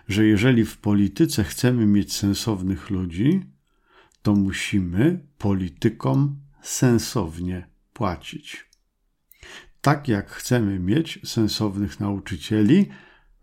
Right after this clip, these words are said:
to musimy nauczycielom sensownie płacić.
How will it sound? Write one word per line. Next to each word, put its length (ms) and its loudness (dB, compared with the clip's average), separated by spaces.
to 300 -4
musimy 800 2
nauczycielom 1120 -2
sensownie 880 -2
płacić. 800 -8